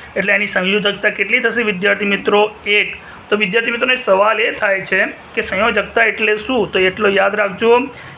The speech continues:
કે તત્વની છેલ્લી કક્ષામાં રહેલા ઇલેક્ટ્રોનની સંખ્યા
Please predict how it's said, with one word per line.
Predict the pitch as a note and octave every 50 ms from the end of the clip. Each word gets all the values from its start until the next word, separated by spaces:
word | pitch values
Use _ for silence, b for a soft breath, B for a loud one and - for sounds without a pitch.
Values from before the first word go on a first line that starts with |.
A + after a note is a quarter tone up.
| B B -
કે | - A3 G3+
તત્વની | G3 - - G#3 G#3 G#3 B3 G#3 G#3 G#3 G#3 G3+ G3+ G#3+ A3+ A3+ A#3
છેલ્લી | A3+ - G#3 G3 G3 G3+ G#3 G#3 A3
કક્ષામાં | G#3+ A3 G#3 G3+ - - G#3 G3+ G3+ G#3 G#3 G3+
રહેલા | F#3+ F#3 F3+ G3 G3 G3+ G3+ G3+ G#3 - -
ઇલેક્ટ્રોનની | F#3+ F#3+ F#3+ F#3 - - - - G3 G3 G3 G3 G3+ G#3 G#3+ A3+ A#3
સંખ્યા | A#3 - - - G3+ G3 G3 G3 F#3 - - A3 G#3+ G3 D3+ A#2+